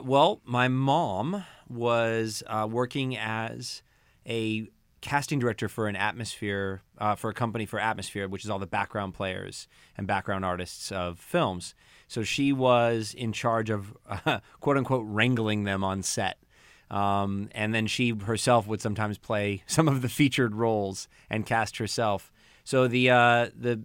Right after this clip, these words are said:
the introduction to it was on a Sunday evening. She got a call at about ten P M from her boss that the film the next day needed an altar boy,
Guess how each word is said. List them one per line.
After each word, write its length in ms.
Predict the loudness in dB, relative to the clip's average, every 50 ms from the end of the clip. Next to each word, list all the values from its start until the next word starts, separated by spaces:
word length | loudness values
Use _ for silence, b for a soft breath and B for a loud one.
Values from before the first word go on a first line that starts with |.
| -10 -8
the 160 | -6 -2 0
introduction 720 | 0 2 2 2 4 4 4 4 2 2 -2 -4 -4 -4
to 180 | -2 -2 -2 -2
it 100 | -2 -2
was 200 | -2 -2 -2 -2
on 100 | -2 -2
a 60 | -2
Sunday 480 | -4 -2 -2 0 0 2 2 2 0 0
evening. 420 | -2 -4 -4 -4 -4 -4 -4 -6
She 140 | -6 -6 -4
got 160 | -2 -2 -4
a 40 | -4
call 320 | -4 -2 0 2 2 2
at 60 | 0
about 260 | 0 -2 -4 -6 -6 -8
ten 260 | -10 -8 -8 -8 -8
P 180 | -6 -6 -4
M 120 | -4 -4 -6
from 140 | -6 -6 -6
her 120 | -6 -6
boss 560 | -4 -2 -2 0 0 -2 -4 -8 -12 -18 -20 b b b b b b b
that 220 | -8 -8 -6 -6 -8
the 60 | -12
film 360 | -6 -4 -2 0 0 0 0
the 80 | 0 -2
next 220 | -2 -4 -6 -4 -4
day 180 | -2 -2 0
needed 380 | -2 -2 -4 -4 -4 -4 -4 -6
an 140 | -6 -8 -6
altar 380 | -2 -2 -2 -2 -2 -4 -6
boy, 360 | -4 -4 -4 -4 -4 -6 -8